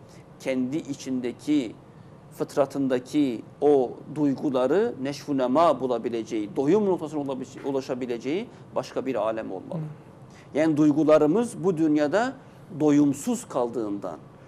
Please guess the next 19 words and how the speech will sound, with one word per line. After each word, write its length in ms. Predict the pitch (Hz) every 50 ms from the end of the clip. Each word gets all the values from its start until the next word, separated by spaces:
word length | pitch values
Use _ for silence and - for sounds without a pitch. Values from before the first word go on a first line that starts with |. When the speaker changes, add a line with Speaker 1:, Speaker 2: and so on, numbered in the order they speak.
| - - - 139 131
Speaker 1:
doyuma 380 | 139 151 156 151 156 175 220 208
ulaşmadığından 1040 | 165 160 170 175 170 - 147 131 127 - 127 131 131 131 131 143 170 220 247 254 - - - - - - - - - -
ahirette 720 | 131 131 131 131 135 131 120 120 - - - 147 113 110
bunlar 360 | 120 120 120 123 135 165 175 - - - - - - - - 131 123
doyuma 340 | 131 127 120 117 113 117 117
ulaşa-, 460 | 110 107 107 101 - - 104 101 -
ula-, 240 | 120 123 110 107 95 -
oluşacak, 500 | 117 117 107 107 107 - 104 92 - - - - -
ulaşacak. 480 | 143 131 120 - - 110 101 - - - - - - - - - - - -
Böyle 400 | 147 202 269 285 247 196 151 135
bir 80 | 139 131
şey 180 | - 147 107
anlıyoruz. 640 | 104 107 110 104 101 98 92 - - - - - - - - - - - - -
Yani 280 | 135 160 170 160 151 156
kainata 540 | - 151 143 147 151 147 147 - 151 123 127
baktığımızda, 720 | 123 - - - 117 113 110 110 110 101 - 151 214 269 - - - - - - - - - - - - - - - - - - -
benzer 600 | 117 117 143 143 139 131 120 143 170 185 170 -
taraflarına 540 | - 143 131 123 - - 113 117 113 107 107
baktığımızda 720 | 113 113 - - - 107 107 98 98 101 - 123 147 175